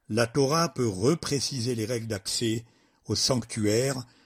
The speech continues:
mi bet la parochet, dans l'enceinte du voile,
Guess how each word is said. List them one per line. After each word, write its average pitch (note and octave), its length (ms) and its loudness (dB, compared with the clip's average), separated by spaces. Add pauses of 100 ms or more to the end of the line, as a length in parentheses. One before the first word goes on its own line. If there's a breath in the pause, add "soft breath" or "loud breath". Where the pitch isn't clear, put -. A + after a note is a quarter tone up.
(120)
mi A2+ 180 4
bet B2+ 360 0
la A2+ 120 0
parochet, G#2 640 -2 (480 loud breath)
dans A#2 200 -2
l'enceinte A#2 720 0 (240)
du G2+ 160 4
voile, G#2 580 4